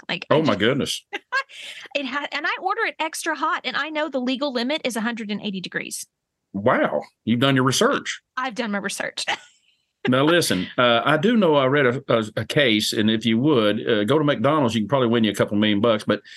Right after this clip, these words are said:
Speaker 2: if you put
Speaker 1: Oh.
Speaker 2: the hot coffee with the lid barely attached between
Speaker 1: Nope.
Speaker 2: your legs and hit speed bumps, I think you get a lot of money.
Speaker 1: <laughs>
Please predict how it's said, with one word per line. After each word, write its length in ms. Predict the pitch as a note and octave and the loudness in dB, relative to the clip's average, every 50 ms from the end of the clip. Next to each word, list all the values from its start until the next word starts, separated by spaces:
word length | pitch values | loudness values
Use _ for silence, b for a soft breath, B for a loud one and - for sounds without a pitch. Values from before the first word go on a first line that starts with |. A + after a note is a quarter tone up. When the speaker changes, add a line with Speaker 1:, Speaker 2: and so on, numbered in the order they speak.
| B B | B B
Speaker 2:
if 240 | C4 B3+ B3+ A#3 B3+ | -2 0 2 2 2
you 80 | B3+ | 2
put 160 | A#3+ - G#3 G#3 | 2 2 0 2
Speaker 1:
Oh. 20 | |
Speaker 2:
the 80 | F#3+ D3+ | 2 0
hot 280 | B2+ E3 D#3+ D#3 - | 0 0 0 0 0
coffee 280 | - D#3 D3+ D3 D3 D3 | 2 2 2 2 2 2
with 160 | B2+ B2 A2+ | 0 2 2
the 60 | A2 | 2
lid 280 | A2 B2 C3+ C3+ B2 A2 | 2 2 2 2 2 2
barely 280 | B2 B2+ B2 A2+ A2+ | 2 2 2 2 2
attached 440 | G#2 G2 - C3 A#2+ A#2 G#2 - - _ _ _ _ _ _ _ - | 0 2 2 2 2 2 0 -2 -10 _ _ _ _ _ _ _ -4
between 300 | A#2 A2+ A2+ C3+ C3 B2 | -2 0 2 2 2 2
Speaker 1:
Nope. 80 | A#2 | 4
Speaker 2:
your 80 | A#2 B2 | 4 4
legs 160 | B2+ B2+ A2 | 4 2 2
and 100 | A2+ A2 | 2 0
hit 100 | B2+ - | 0 0
speed 240 | - - C3+ C3 A#2 | 0 0 0 0 2
bumps, 220 | G#2+ A2 G#2 G2 | 2 2 2 0
I 60 | A#2+ A#2 | 0 0
think 160 | F3+ B3 B3 | 0 0 0
you 60 | G3 | 0
get 120 | C#3 B2 | 0 2
a 40 | A2+ | 2
lot 120 | A2 G#2 G2+ | 4 2 2
of 60 | F#2+ | 2
money. 380 | F#2+ G2+ G#2 F#2 D2+ C#2+ - - | 2 2 0 0 -2 -4 -6 -10
Speaker 1:
<laughs> 60 | _ | _